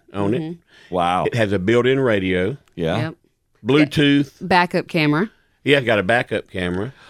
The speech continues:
Speaker 3: So is it street ready?
Speaker 1: Yes.
Speaker 3: If you
Speaker 2: It is
Speaker 3: lived
Speaker 2: not a golf cart. It is a low-speed vehicle.
Speaker 3: Uh-huh.
Speaker 2: Mm-hmm.
Speaker 3: Mm-hmm.
Speaker 1: Yeah, there's street legal, headlights,
Speaker 3: So
Speaker 1: blinkers.
Speaker 3: you guys are all set to move to the villages.
Speaker 2: That's
Speaker 1: Yeah,
Speaker 2: what we're saying.
Speaker 1: that's right. That's right. The villages. Yeah,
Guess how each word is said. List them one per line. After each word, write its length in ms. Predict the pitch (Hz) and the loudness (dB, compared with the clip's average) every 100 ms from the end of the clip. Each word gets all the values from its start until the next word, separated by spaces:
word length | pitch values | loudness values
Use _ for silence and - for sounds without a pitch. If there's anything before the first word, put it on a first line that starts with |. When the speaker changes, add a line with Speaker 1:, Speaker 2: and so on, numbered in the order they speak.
| - 117 | -20 -6
Speaker 3:
So 200 | - 151 | -4 0
is 240 | 156 120 | 0 0
it 80 | - | -2
street 260 | - 143 120 | 0 0 2
ready? 360 | 117 127 160 | 0 0 -2
Speaker 1:
Yes. 320 | 117 110 82 - | 0 0 0 -2
Speaker 3:
If 160 | 123 | -2
you 140 | 123 131 | 2 4
Speaker 2:
It 160 | - | 4
is 120 | 254 135 | 4 4
Speaker 3:
lived 80 | |
Speaker 2:
not 180 | 247 262 | 4 4
a 80 | 262 | 2
golf 320 | 233 233 247 | 2 2 0
cart. 260 | 233 180 143 | -2 0 0
It 60 | |
is 180 | 180 185 | -2 -2
a 140 | 180 170 | -2 -2
low-speed 760 | 180 196 214 214 - 208 196 | 0 0 -2 -6 -8 -6 -4
vehicle. 480 | 180 165 147 113 151 - | -2 -2 -4 -12 -16 -6
Speaker 3:
Uh-huh. 440 | 82 82 80 104 123 | -4 -4 -4 -6 -8
Speaker 2:
Mm-hmm. 240 | 147 151 147 | -10 -8 -8
Speaker 3:
Mm-hmm. 300 | 135 95 98 | -6 -4 0
Speaker 1:
Yeah, 140 | 107 | 0
there's 220 | 104 104 | 0 -4
street 280 | 101 135 151 | -4 -2 -2
legal, 460 | 139 127 123 120 120 | 0 2 2 0 0
headlights, 720 | 123 131 120 120 123 123 - | -2 0 0 0 -2 -6 -2
Speaker 3:
So 140 | 156 143 | 2 2
Speaker 1:
blinkers. 500 | 131 117 113 - 135 | 0 -2 -2 -4 -2
Speaker 3:
you 220 | 160 208 | 0 2
guys 260 | 226 185 | 2 2
are 80 | 156 | 2
all 140 | 151 143 | 2 2
set 180 | 165 | 0
to 80 | 135 | 2
move 240 | 135 160 151 | 2 2 2
to 100 | 139 | -2
the 100 | 117 | 0
villages. 580 | 127 202 175 82 67 - | 0 0 -2 -2 -6 0
Speaker 2:
That's 380 | - 622 - | 2 4 4
Speaker 1:
Yeah, 140 | - 554 - | 4 4 2
Speaker 2:
what 100 | 294 | 2
we're 100 | 494 | 0
saying. 380 | - - 330 196 | 0 0 2 2
Speaker 1:
that's 300 | 160 160 - 113 | 0 -2 -6 -4
right. 60 | |
That's 240 | 123 131 143 | -4 -2 -2
right. 260 | 165 147 | -2 -2
The 140 | 113 110 | -2 -2
villages. 600 | 110 147 131 92 90 95 | 0 2 2 -4 -8 -4
Yeah, 280 | 113 120 | -2 -2